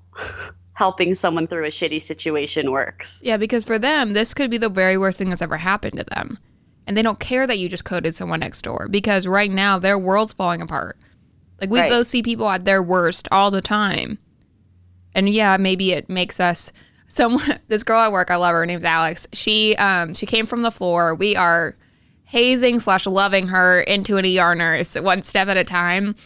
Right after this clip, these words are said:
Speaker 2: And someone asked her if she thought that, like, she was broken, if we had broken her yet. And she goes, "No, I'm being molded into a stronger human being."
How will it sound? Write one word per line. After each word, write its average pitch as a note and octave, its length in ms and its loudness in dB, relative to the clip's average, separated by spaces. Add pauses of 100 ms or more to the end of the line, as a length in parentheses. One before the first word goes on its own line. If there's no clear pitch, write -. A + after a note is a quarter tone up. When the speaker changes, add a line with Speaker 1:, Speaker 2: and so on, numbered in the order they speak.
(180)
Speaker 2:
And G3+ 140 -2
someone A3 240 0
asked G#3 360 -2
her G3 360 0
if G3 140 -4
she F#3+ 160 -4
thought F3+ 440 0 (600)
that, F3 420 0
like, F3 140 -2
she - 120 -4
was E3+ 140 -4
broken, A3 400 0
if E3+ 140 -6
we F3 60 2
had E3+ 80 0
broken G3 320 2
her F#3 100 0
yet. F3 260 -2
And F#3+ 80 -4
she - 100 -6
goes, A3 160 0
"No, C4 360 -2 (240)
I'm A#3 160 0
being D#4 320 0
molded G3+ 480 0
into G#3 200 -2
a F#3 60 -4
stronger G3 540 0
human F3 360 -2
being." C3+ 480 -2